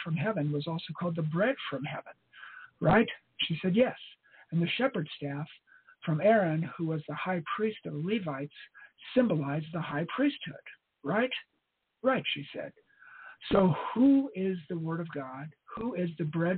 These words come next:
from heaven? And who is the high priest?" And she said, "Why, Jesus." And I said, "Yes, Jesus was indeed in the Ark of the Covenant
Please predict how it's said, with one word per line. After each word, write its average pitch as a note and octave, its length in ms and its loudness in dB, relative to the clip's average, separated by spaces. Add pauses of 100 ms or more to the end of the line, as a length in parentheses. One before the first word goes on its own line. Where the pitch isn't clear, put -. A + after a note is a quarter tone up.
(100)
from G3 180 -2
heaven? D3 380 -6
And D3 240 -4
who G3 180 -2
is E3+ 100 0 (340)
the E3 460 0 (100)
high D#3 340 0 (160)
priest?" - 280 -2 (960)
And F#3 80 4
she F3+ 120 4 (100)
said, F#3 120 2
"Why, G#3+ 180 6
Jesus." B3 480 4 (260)
And E3+ 100 -14
I F3 120 -12
said, G3+ 160 -12
"Yes, A3 280 -8 (960)
Jesus A#3 300 0 (120)
was A3+ 240 -4 (100)
indeed F#3 540 -4
in F3+ 140 -4
the G3 120 -8
Ark D#3 260 -10
of F#3+ 80 -12
the F#3+ 100 -12 (160)
Covenant A3+ 280 -10